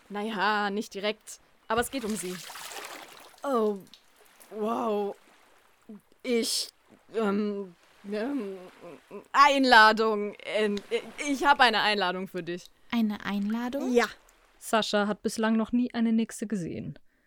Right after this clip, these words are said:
Speaker 3: Eine Erfahrung, die schwer zu beschreiben ist und für manche Seefahrende bereits tödlich geendet hat,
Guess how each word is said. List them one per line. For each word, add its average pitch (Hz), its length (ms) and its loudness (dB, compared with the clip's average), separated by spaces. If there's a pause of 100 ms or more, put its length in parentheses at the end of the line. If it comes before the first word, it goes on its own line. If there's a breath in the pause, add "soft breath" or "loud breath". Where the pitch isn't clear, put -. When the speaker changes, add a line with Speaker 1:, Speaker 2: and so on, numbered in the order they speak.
(240)
Speaker 3:
Eine 202 200 0
Erfahrung, 208 720 0
die 202 200 -2
schwer 269 320 -4
zu - 160 -8
beschreiben 180 480 -2
ist - 260 -8
und 170 300 -8
für - 260 -8
manche 220 380 -2
Seefahrende 151 800 -8
bereits 165 440 -8
tödlich - 460 -10
geendet 175 420 -4
hat, 180 240 -2